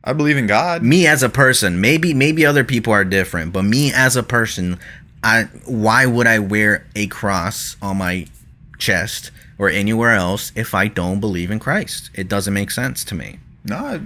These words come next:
Speaker 1: I feel you. But, I mean, to me, it does. It's, like I said, especially the, the, the cross that I have, the necklace that I have that's a cross that was given f-, uh, from me from my mother at a young age. This right here, I just think it fucking looks cool.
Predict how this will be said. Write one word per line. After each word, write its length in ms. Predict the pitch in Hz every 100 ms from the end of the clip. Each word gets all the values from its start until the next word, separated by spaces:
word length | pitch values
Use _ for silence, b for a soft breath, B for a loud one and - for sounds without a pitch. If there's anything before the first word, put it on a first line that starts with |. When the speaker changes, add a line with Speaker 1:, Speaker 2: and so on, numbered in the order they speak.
| -
Speaker 1:
I 40 | -
feel 300 | - 135 -
you. 160 | 123 98 -
But, 300 | 104 95 95 -
I 60 | 101
mean, 220 | 98 98
to 100 | -
me, 200 | 95 117
it 100 | 135
does. 520 | 131 269 202 - - 92
It's, 320 | 92 - -
like 180 | 98 98
I 80 |
said, 260 | 101 147 156
especially 440 | 104 - 120 -
the, 200 | 123 113
the, 100 | 98 95 69
the 320 | 52 90 87 -
cross 320 | - 107 120
that 100 | -
I 60 | 104
have, 420 | 113 110 107 -
the 160 | - 107
necklace 380 | 98 110 123 123
that 80 | 117
I 60 |
have 160 | 135 127
that's 120 | 113
a 40 | -
cross 360 | 110 113 156
that 60 | 110
was 120 | 104
given 240 | 110 110
f-, 240 | 110 - 113
uh, 200 | 107 95
from 260 | - 113 117
me 80 | 113
from 200 | - 110
my 100 | 101
mother 340 | 123 143 101 B B B B -
at 100 | 101
a 40 |
young 240 | 101 104 110
age. 300 | 139 101 -
This 200 | 117 -
right 140 | 127
here, 200 | 127 151
I 60 | 120
just 200 | 110 -
think 160 | 120
it 40 | 123
fucking 320 | - 127 131
looks 160 | 170
cool. 240 | - 98